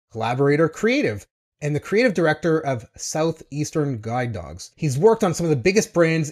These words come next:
in the business, including Coca-Cola, The Athlete's Foot, Closet Maid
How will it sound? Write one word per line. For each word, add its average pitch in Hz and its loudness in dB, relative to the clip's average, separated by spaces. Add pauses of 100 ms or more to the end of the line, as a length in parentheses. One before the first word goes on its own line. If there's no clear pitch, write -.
in 202 -2
the 240 4
business, 139 -2
including 143 -4
Coca-Cola, 147 0
The 113 -8
Athlete's 165 -2
Foot, 131 -6
Closet 147 -2
Maid 123 -6